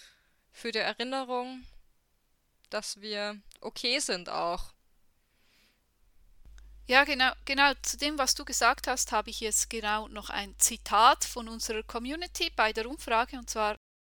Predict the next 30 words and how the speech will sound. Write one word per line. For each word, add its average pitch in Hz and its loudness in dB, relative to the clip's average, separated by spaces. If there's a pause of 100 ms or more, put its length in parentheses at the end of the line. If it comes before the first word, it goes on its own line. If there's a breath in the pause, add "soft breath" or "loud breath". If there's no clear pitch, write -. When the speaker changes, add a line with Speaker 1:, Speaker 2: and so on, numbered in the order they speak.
(120)
Speaker 2:
also, 208 -2 (180)
wir 226 -6
verwenden 220 -2
es - -2
auch 202 0
als 196 -2 (400 soft breath)
unauffälliges 269 2
Suchen 302 -4 (120)
nach - -2
anderen 294 2
ace-back-Personen 262 -2
oder - -4
Allies, 226 2 (420 loud breath)
da 277 8
es 294 0
für 233 -6
den 220 -4
Rest 233 0
auch 220 2
aussehen 294 2
kann 247 -6 (360 soft breath)
wie 294 0
normaler 214 2
Schmuck - -4 (120)
und 254 -6
man 233 0
sich 247 -4
nicht - -6 (280)
unabsichtlich 240 -4
outet. 190 -6